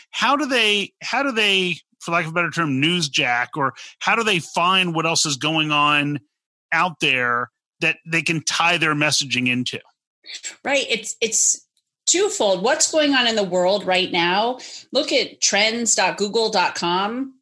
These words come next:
Speaker 2: You know, what are people talking about on Google that you can relate to your business? And you use the term newsjacking that I think is about a five-year-old term. Somebody in the industry created that, but that's really what we do is, is you,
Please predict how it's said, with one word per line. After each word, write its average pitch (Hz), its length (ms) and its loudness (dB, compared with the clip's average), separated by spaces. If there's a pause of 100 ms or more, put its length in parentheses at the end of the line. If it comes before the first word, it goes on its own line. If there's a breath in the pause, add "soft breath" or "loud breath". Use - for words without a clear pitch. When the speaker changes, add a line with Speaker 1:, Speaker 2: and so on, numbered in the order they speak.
Speaker 2:
You 190 100 -4
know, 196 40 -2
what 254 160 2
are 320 80 0
people 247 260 -2
talking 196 420 0
about 196 240 2
on 185 200 2
Google 180 520 -2 (360 loud breath)
that 202 160 2
you 220 200 -2
can 240 280 -4
relate 190 540 0 (240)
to 220 120 0
your 226 140 -4
business? - 720 -2 (100)
And 202 160 -2
you 220 140 -2
use 226 280 0
the 220 120 0
term 208 320 0
newsjacking 185 800 0
that 156 220 0 (120)
I 170 60 -4
think 254 240 -4
is 226 100 0
about 180 200 0
a 170 40 -2
five-year-old 185 720 0
term. 196 500 0
Somebody 202 380 0
in 185 60 0
the 175 180 -2
industry 208 440 0
created 226 500 -2
that, 156 240 0
but 185 80 -4
that's 202 260 0
really 339 220 0
what 226 200 0
we 185 120 -2
do 240 380 0
is, 185 200 0 (800 loud breath)
is 220 180 -2
you, 226 300 -6